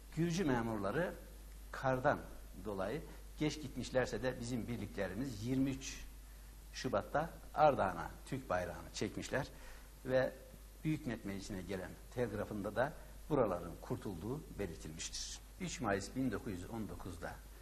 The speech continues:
on beşinci Kolordu kumandanlığını Erzurum'da teslim alınca Trabzon'dan Ağrı'ya kadarki bölgelerde bir tarama arama yaptırarak şehit yavrularından yalnız erkek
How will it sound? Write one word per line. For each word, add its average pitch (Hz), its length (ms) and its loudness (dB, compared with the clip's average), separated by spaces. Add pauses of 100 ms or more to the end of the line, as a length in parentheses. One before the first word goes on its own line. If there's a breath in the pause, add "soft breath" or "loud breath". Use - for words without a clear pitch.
(300 loud breath)
on 160 260 2
beşinci 92 420 -2
Kolordu 107 580 -2
kumandanlığını 92 840 -4 (200)
Erzurum'da 104 500 2
teslim 98 360 -4
alınca 101 440 -4 (840 loud breath)
Trabzon'dan 110 680 4 (180)
Ağrı'ya 143 400 4
kadarki 95 500 -2
bölgelerde 101 640 -2 (460 loud breath)
bir 156 200 0
tarama 123 360 6
arama 117 420 4 (120)
yaptırarak 87 540 0 (760 loud breath)
şehit 139 480 0
yavrularından 104 640 2
yalnız 117 540 4
erkek 110 260 0